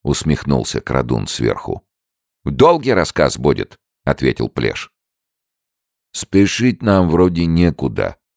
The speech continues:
Расцепка через день». «Расскажу, если чифирьку отхлебнуть дадите. Свежего». Клетка замерла. Даже в качестве вписанного на вторую полку фраера Плеш вряд ли мог претендовать на чифирек с первой заварки.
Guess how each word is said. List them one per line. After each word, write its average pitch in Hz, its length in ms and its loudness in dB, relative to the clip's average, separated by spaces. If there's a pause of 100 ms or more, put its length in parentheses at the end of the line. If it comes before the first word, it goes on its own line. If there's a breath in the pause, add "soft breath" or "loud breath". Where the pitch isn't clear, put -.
(200)
Расцепка 71 840 -2
через 71 460 -2
день». 57 380 0 (580)
«Расскажу, 165 640 2
если 82 340 2
чифирьку 113 560 0
отхлебнуть 73 560 0
дадите. 69 500 0 (180)
Свежего». 62 680 0 (1160)
Клетка 104 440 2
замерла. 82 640 0 (560)
Даже 101 440 0
в - 80 -8
качестве 82 640 -2
вписанного 80 720 -2
на 73 120 0
вторую 76 420 0
полку 78 380 0
фраера 62 640 -2
Плеш 85 440 -4
вряд 78 380 -2
ли 55 80 -6
мог 53 260 -4
претендовать 58 640 -4
на 60 100 -2
чифирек 64 520 -2
с - 100 -8
первой 55 360 -2
заварки. - 640 -4